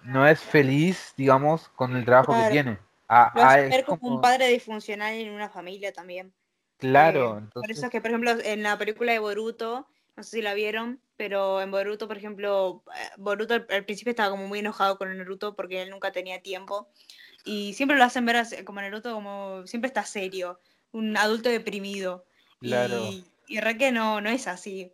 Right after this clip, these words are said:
Speaker 1: Y él no era,
Speaker 2: Ah.
Speaker 1: o sea, no era así tampoco. Yo creo que
Speaker 2: Claro.
Speaker 1: también tienen que hacerle también un poco de justicia al personaje. O sea, en el sentido de que
Speaker 2: Claro.
Speaker 1: él no era así, y, y por ser Hokage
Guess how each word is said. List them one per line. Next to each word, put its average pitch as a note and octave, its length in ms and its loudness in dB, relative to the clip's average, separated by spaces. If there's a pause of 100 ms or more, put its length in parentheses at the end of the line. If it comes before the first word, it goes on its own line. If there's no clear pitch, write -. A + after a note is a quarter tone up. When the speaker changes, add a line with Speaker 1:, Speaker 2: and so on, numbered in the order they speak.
(120)
Speaker 1:
Y C3 200 2
él D3 180 2
no D3 100 2
era, D3 540 4
Speaker 2:
Ah. B2 60 -4
Speaker 1:
o B2+ 40 -4
sea, - 300 -2
no B2 200 0
era E3 200 8
así D#3 260 2
tampoco. C#3+ 580 -4 (360)
Yo C3+ 80 2
creo E3 140 6
que F#3 60 2
Speaker 2:
Claro. D#3 180 4
Speaker 1:
también D3 180 0
tienen D3+ 360 -2
que B2 200 -6 (520)
hacerle B2 340 2
también D3 220 2
un D#3 100 -2
poco D3 200 2
de C3+ 80 6
justicia C#3 520 2
al A2 100 4
personaje. G#2+ 460 -4
O F#2+ 180 -8
sea, A2+ 220 6
en A2+ 60 2
el A2 60 -4
sentido B2 300 0
de C#3+ 80 6
que G#2+ 220 0
Speaker 2:
Claro. - 240 -18
Speaker 1:
él D3+ 140 6
no D3 120 2
era E3+ 180 10
así, A#2 480 0 (220)
y, B2 60 -6
y A#2 60 -6
por A#2 160 -2
ser C3+ 220 -4
Hokage C3+ 420 8